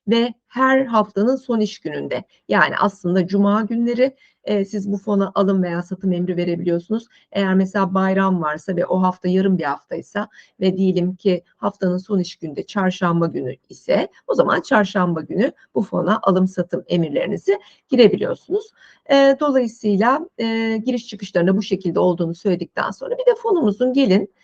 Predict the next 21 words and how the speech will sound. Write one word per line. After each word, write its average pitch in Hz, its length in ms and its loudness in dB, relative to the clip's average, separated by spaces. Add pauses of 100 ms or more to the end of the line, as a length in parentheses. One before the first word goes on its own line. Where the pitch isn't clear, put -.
(180)
e, 240 200 -4
performansına 262 920 2
bakalım. 185 500 -2 (640)
Ben 190 180 0
size 185 400 -2
şimdi 185 320 -2
iyi 202 300 0
gelir 156 240 -2
de 175 80 -2
fonumuzun 175 480 -2
sayfasını 165 720 -6
açtım. 190 640 -2 (640)
Getirilerine 294 580 2
bir 214 120 0
bakalım. 190 460 0
Burada 262 200 -2
gördüğünüz 233 580 -2
getiriler 233 640 0
T 214 240 2
L 202 120 2
getiriler. 165 600 -4